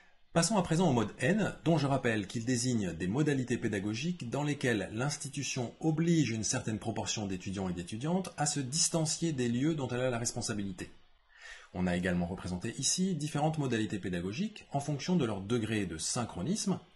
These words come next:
en ordonnée, mais cette fois, l'axe des abscisses figure la proportion d'étudiants et d'étudiantes présents sur les sites gérés par l'institution lors d'un cours donné. On y retrouve logiquement les mêmes formats qu'en mode T à droite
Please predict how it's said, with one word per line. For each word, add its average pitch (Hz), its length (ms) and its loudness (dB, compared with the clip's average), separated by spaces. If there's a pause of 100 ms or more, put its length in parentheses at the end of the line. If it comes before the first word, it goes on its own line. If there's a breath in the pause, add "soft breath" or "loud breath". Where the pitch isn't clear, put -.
en 95 120 -4
ordonnée, 95 500 -2 (520 loud breath)
mais 139 100 2
cette 156 220 2
fois, - 320 -4 (220 loud breath)
l'axe 156 280 0
des 151 160 4
abscisses 160 420 2
figure 143 440 0
la 92 100 0
proportion 160 540 0
d'étudiants 107 400 -2
et 95 60 -2
d'étudiantes 131 460 -2
présents 160 320 0
sur 170 200 -2
les 98 80 -4
sites - 420 -4
gérés 156 380 2
par 139 120 -2
l'institution 127 540 -2
lors 143 160 0
d'un 120 140 0
cours 135 180 -2
donné. 101 260 0 (920 loud breath)
On 123 160 4
y 123 60 6
retrouve 110 340 2
logiquement 107 540 2
les 143 100 2
mêmes 117 160 2
formats 120 380 0
qu'en 117 160 -2
mode 120 280 -2
T 120 240 0 (160)
à 104 120 -6
droite 120 340 -2